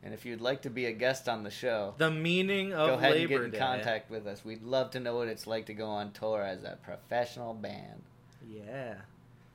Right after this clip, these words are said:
Speaker 2: There's, I saw the others are reading The Meaning of Labor Day. It's almost Labor Day, Ryan.
Speaker 1: It
Speaker 2: And in
Speaker 1: is.
Speaker 2: fact, we're mere hours away from Labor Day,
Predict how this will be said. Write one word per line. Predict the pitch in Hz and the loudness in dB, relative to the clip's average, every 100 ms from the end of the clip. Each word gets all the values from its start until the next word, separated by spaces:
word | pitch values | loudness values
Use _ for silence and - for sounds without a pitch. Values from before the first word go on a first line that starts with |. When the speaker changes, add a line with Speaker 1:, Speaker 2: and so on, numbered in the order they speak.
| 139 | 2
Speaker 2:
There's, | 143 156 151 | 4 4 4
I | 143 | 2
saw | 151 160 156 | 6 8 8
the | 143 131 | 8 4
others | 127 135 135 135 131 | 4 0 2 0 0
are | 123 120 | -2 -2
reading | 113 117 123 127 127 127 | -2 -6 -6 -6 -6 -8
The | 123 | -10
Meaning | 117 123 120 | -8 -8 -10
of | 113 | -8
Labor | 117 120 | -6 -4
Day. | 123 127 123 - - | -2 -4 -4 -16 -2
It's | 302 302 | 0 4
almost | 254 165 139 - | 4 4 2 0
Labor | 123 120 120 127 | 0 0 0 -2
Day, | 123 123 | -2 -2
Ryan. | 123 123 123 135 139 139 - - - - - | -2 -2 -4 -4 -8 -12 -18 -20 -20 -20 -6
Speaker 1:
It | 156 | 0
Speaker 2:
And | 165 | 4
in | 185 | 4
Speaker 1:
is. | 185 | 4
Speaker 2:
fact, | - 180 170 - | 6 6 6 2
we're | 165 175 | -4 -2
mere | 175 170 170 | 0 0 -2
hours | 147 135 135 123 117 | 2 2 4 2 -4
away | 107 101 101 | -6 -6 -6
from | 95 98 95 | -8 -12 -12
Labor | 95 95 98 | -10 -8 -8
Day, | 95 95 | -8 -6